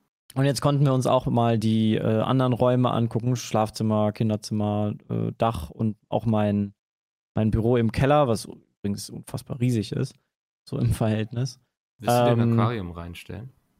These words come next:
Speaker 1: <laughs> Ja, bin nicht so der Aquarium-Typ. Ich,
Speaker 2: Okay.
Speaker 1: äh, bin auch nicht so der Pflanzentyp. Also ich glaube, das ist so auf einer Ebene. Ich hab keine Lust, da irgendwie Fische <laughs> sterben zu sehen. Das,
Speaker 2: Ja.
Speaker 1: das kann ich nicht mit meinem Gewissen vereinbaren.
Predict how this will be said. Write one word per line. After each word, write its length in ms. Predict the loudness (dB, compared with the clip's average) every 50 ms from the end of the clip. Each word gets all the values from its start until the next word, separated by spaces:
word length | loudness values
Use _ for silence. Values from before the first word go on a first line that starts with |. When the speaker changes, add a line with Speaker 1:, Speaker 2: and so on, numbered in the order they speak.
| _ _ _ _ _ _ _ _ _ _ _ _
Speaker 1:
<laughs> 60 | 0 2 4 4 2 2 4 2 0 0 -2 -10 -18 -18 -18 -18 _ -6 -2 0
Ja, 100 | 2 2
bin 140 | 4 4 4
nicht 120 | 4 2 2
so 100 | 2 4
der 140 | 4 4
Aquarium-Typ. 1040 | 4 2 0 0 2 2 4 4 4 4 4 2 0 -2 -2 0 2 2 2 2 2
Ich, 280 | 0 0 2 0 -2 -4
Speaker 2:
Okay. 240 | 0 0 2 2 2
Speaker 1:
äh, 40 |
bin 180 | 2 0 2 2
auch 120 | 4 4
nicht 160 | 4 2 2 2
so 80 | 2
der 160 | 2 2 2
Pflanzentyp. 880 | 2 2 0 2 2 2 2 2 2 2 0 0 0 0 0 0 0 2
Also 160 | 0 0 -2 -2
ich 60 | 0
glaube, 160 | 0 2 2
das 80 | 2 2
ist 40 | 4
so 80 | 2 2
auf 120 | 2 2
einer 320 | 0 2 2 2 2 2 2
Ebene. 440 | 2 2 2 4 2 2 2 2
Ich 100 | 2 0 -2
hab 200 | -6 -6 -14 -16
keine 240 | -4 -2 0 2 2
Lust, 300 | 2 0 -2 -4 -2 -2
da 60 | 0 0
irgendwie 280 | 0 -4 -4 -6 -8
Fische 460 | -6 -6 -6 -4 -4 -2 -2 -2 -4 -6 -10 -16 -20 -20
<laughs> 200 | -20 -20 -20 _
sterben 440 | -20 -4 0 2 2 4 2 2 -2
zu 160 | -2 -4 -6
sehen. 360 | -6 -6 -6 -6 -6 -8 -10 -12
Das, 260 | -16 -18 -18 -16 -10
Speaker 2:
Ja. 240 | -6 -6 -6 -6 -8 -12 -18 -18 -18 -18 -18 -18 -18 -18 -18 -18 -16 -16 -18 -18 _ _ -6
Speaker 1:
das 380 | -4 -4 -4 -4 -6 -10 -8
kann 140 | -4 -2 0
ich 80 | 2 2
nicht 80 | 4 2
mit 100 | 2 2
meinem 220 | 2 2 0 0 -2
Gewissen 300 | -2 -4 -4 -6 -8 -8
vereinbaren. 460 | -6 -6 -6 -6 -4 -4 -4 -6